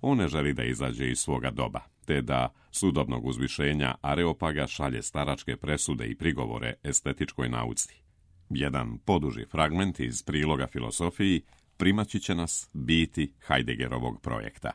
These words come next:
Prevladavanje estetike proizlazi pak kao nužno iz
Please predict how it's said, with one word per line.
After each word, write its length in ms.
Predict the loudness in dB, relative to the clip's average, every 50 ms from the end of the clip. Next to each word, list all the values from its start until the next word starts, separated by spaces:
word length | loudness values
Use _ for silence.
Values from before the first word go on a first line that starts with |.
| _ _ _ _ _ _ _ _ _ _ _ _ _ _ _ _ _ _ _ _ _ _ _ _ _ _ _ _ _ _ _ _ _ _ _ _ _
Prevladavanje 880 | 0 0 2 2 2 0 0 0 0 0 0 0 0 0 2 2 2 2
estetike 580 | 2 2 0 0 0 0 0 -4 -2 -2 -4
proizlazi 640 | -2 0 0 2 2 2 2 2 0 0 2 0 0
pak 320 | 2 2 0 0 0 -4 -6
kao 240 | -2 0 2 2 2
nužno 500 | 4 4 4 4 4 2 0 0 0 0
iz 300 | 0 0 0 0 -2